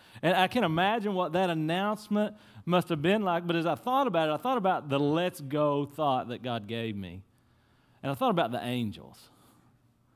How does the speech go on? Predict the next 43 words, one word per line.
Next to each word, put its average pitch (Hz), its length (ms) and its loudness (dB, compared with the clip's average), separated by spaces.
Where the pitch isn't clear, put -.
first. 90 320 -10
That's 120 180 -8
the - 60 -20
first 135 240 -4
group 123 220 -8
I 113 40 -8
thought 123 280 -2
about. 104 280 -4
I - 40 -14
thought, 117 260 -4
man, 127 220 -6
when 117 100 -6
God 131 320 -4
gathered 139 360 -2
them 143 200 -6
up, 117 260 -6
the 107 120 -8
Father 120 640 -4
said 110 200 -10
Jesus 143 360 -2
had 131 100 -8
been 135 180 -2
born 143 380 0
and 127 80 0
he 123 80 0
was 117 100 -4
gonna 131 160 -4
give 139 220 -2
them 147 100 -2
their 147 140 0
assignment, 123 640 -4
the 120 140 -8
angels. 113 600 -8
He 98 60 -8
said, 120 280 -6
"I 120 120 -4
got 127 240 -2
something 139 260 -2
I 131 60 0
need 139 240 -2
you 143 100 0
to 139 80 -2
do." 135 480 -2